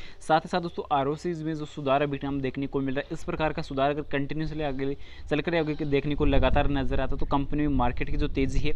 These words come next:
वो काफ़ी बड़ी हंड्रेड परसेंट आप लोग को देखने को मिलने वाली है। साथ ही साथ अभी टाइम कंपनी का जो फंडामेंटल देखने को नजर आ रहा है वो भी काफ़ी तेज़ी के साथ यहाँ पे देखने को मिल रहा है।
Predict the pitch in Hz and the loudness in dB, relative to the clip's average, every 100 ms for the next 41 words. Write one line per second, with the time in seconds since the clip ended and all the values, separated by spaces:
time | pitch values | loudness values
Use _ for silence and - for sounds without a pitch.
0 | - - - 156 151 151 156 147 139 143 | 2 0 0 2 4 4 4 4 2 2
1 | 131 147 147 135 143 139 135 135 139 131 | 2 2 2 2 2 4 8 8 8 2
2 | 143 135 143 135 135 135 135 139 147 160 | 0 0 2 4 4 2 2 0 -2 -2
3 | 156 151 - 165 156 147 156 151 139 139 | 0 0 2 2 2 2 0 2 0 0
4 | 151 151 147 139 131 143 160 151 139 135 | 0 0 0 0 2 2 2 0 0 0
5 | 135 139 135 123 127 127 131 135 - - | 0 0 0 0 0 0 2 2 2 2
6 | - - 160 180 165 147 - 135 127 139 | -2 2 4 4 4 4 6 6 4 2
7 | 135 135 131 131 123 131 127 139 131 113 | 4 4 2 0 0 -2 0 0 0 0
8 | 110 110 113 | 0 -2 -4